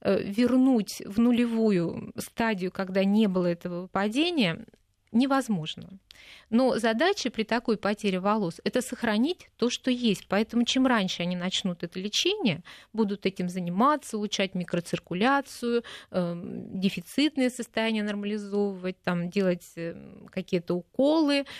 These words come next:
введение там плазмы, мезотерапии. То есть такая неспецифическая стимуляция,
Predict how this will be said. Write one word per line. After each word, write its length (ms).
введение 500
там 240
плазмы, 560
мезотерапии. 840
То 100
есть 100
такая 240
неспецифическая 1040
стимуляция, 800